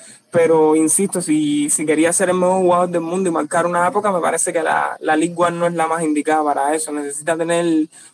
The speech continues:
competencia fin a fin y me parece que, que para eso era o la Liga Española o la Premier League.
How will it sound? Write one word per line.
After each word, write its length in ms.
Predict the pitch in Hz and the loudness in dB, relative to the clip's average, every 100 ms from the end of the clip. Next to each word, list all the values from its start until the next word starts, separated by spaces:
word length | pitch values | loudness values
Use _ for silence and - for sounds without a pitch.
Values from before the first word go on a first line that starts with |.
| _ | _
competencia 600 | 160 156 160 160 175 180 | -4 0 0 0 0 -2
fin 200 | 180 175 | -2 -2
a 80 | 170 | -2
fin 280 | - 202 220 | -2 -2 0
y 20 | |
me 100 | 180 | -2
parece 360 | 151 156 180 | -2 -2 -2
que, 420 | 170 165 160 151 147 | 0 2 2 0 -2
que 80 | 156 | -2
para 300 | 160 151 156 | -2 0 -2
eso 180 | 160 | 0
era 220 | 175 170 151 | 0 2 0
o 80 | |
la 140 | 147 143 | 0 0
Liga 160 | 160 | 0
Española 380 | 175 170 170 196 | 0 -2 -2 -2
o 20 | |
la 100 | 185 | -2
Premier 300 | 160 160 156 | -2 -4 -6
League. 200 | 143 139 | -8 -12